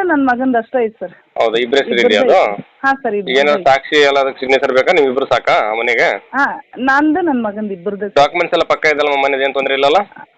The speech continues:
Speaker 1: ಏನಿಲ್ಲ ಸರ್, with ಸಿ ಸಿ ಪರ್ಮಿಷನ್ ಸಮೇತ ಐತ್ರಿ ಸರ್.
Speaker 2: ಲೋನ್
Speaker 1: ಏನು
Speaker 2: ಇದೆಯಮ್ಮ
Speaker 1: ಒಂದು
Speaker 2: ಮನೆ
Speaker 1: ಏನೋ
Speaker 2: ಮೇಲೆ?
Speaker 1: ಡಾಕ್ಯುಮೆಂಟ್
Speaker 2: ಮನೆ ಮೇಲೆ ಲೋನ್ ಏನಾದ್ರು ತಗೊಂಡಿರಮ್ಮ?
Speaker 1: ಲೋನ್ ಏನಿಲ್ಲ ಸರ್.
Speaker 2: ಎಲ್ಲಿಯಮ್ಮ ಎಕ್ಸಾಕ್ಟ್ ಲೊಕೇಶನ್ ಮನೆ ಇರೋದು?
Speaker 1: ನಮ್ದು ಅಯೋಧ್ಯೆ ನಗರ್ ಫೋರ್ತ್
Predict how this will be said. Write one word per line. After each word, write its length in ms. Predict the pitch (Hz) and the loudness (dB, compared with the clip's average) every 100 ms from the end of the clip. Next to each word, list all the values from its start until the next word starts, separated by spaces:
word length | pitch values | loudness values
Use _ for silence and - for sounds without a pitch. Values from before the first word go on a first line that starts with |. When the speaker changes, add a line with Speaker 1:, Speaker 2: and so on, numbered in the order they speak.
| - | -14
Speaker 1:
ಏನಿಲ್ಲ 460 | 254 285 311 311 269 | -4 0 0 0 -2
ಸರ್, 120 | 262 | -2
with 440 | 233 247 254 _ 269 269 269 254 | -2 -4 -6 _ 2 2 2 0
ಸಿ 120 | 262 | -6
ಸಿ 160 | 247 302 | -4 -4
ಪರ್ಮಿಷನ್ 560 | 262 233 247 254 254 240 | -2 -2 -4 -4 -6 -6
ಸಮೇತ 380 | 220 220 254 | -8 -6 -6
ಐತ್ರಿ 300 | 226 190 - | -6 -6 -12
ಸರ್. 180 | 185 180 | -14 -4
Speaker 2:
ಲೋನ್ 100 | 135 | 2
Speaker 1:
ಏನು 100 | 156 | 4
Speaker 2:
ಇದೆಯಮ್ಮ 200 | 170 160 | 4 2
Speaker 1:
ಒಂದು 140 | 147 143 | 2 2
Speaker 2:
ಮನೆ 180 | 139 | 2
Speaker 1:
ಏನೋ 100 | 139 | 2
Speaker 2:
ಮೇಲೆ? 200 | 143 147 | 2 2
Speaker 1:
ಡಾಕ್ಯುಮೆಂಟ್ 340 | 139 165 196 - - | 0 -4 -16 -10 -2
Speaker 2:
ಮನೆ 140 | 139 160 | 0 2
ಮೇಲೆ 120 | 156 | 2
ಲೋನ್ 140 | 151 | 2
ಏನಾದ್ರು 200 | 156 143 | 2 2
ತಗೊಂಡಿರಮ್ಮ? 440 | 139 139 135 139 156 240 - _ _ _ _ _ _ - | 0 -2 -2 0 -2 -2 -8 _ _ _ _ _ _ -2
Speaker 1:
ಲೋನ್ 280 | 302 359 320 | 2 2 2
ಏನಿಲ್ಲ 320 | 294 262 226 | 0 -4 -6
ಸರ್. 220 | 208 180 - - - - - | -6 -6 -10 -20 -20 -8 -2
Speaker 2:
ಎಲ್ಲಿಯಮ್ಮ 280 | 151 180 151 | 2 2 2
ಎಕ್ಸಾಕ್ಟ್ 320 | 139 156 156 | 2 0 0
ಲೊಕೇಶನ್ 300 | 139 147 135 | -4 -4 -2
ಮನೆ 140 | 131 | 0
ಇರೋದು? 260 | 135 139 196 247 - _ _ _ _ _ - | 0 2 0 -2 -12 _ _ _ _ _ -4
Speaker 1:
ನಮ್ದು 300 | 262 339 330 | -2 0 2
ಅಯೋಧ್ಯೆ 400 | 311 294 320 330 | 2 2 0 -2
ನಗರ್ 260 | 339 330 330 | -2 -2 -4
ಫೋರ್ತ್ 420 | - 277 302 | 0 2 2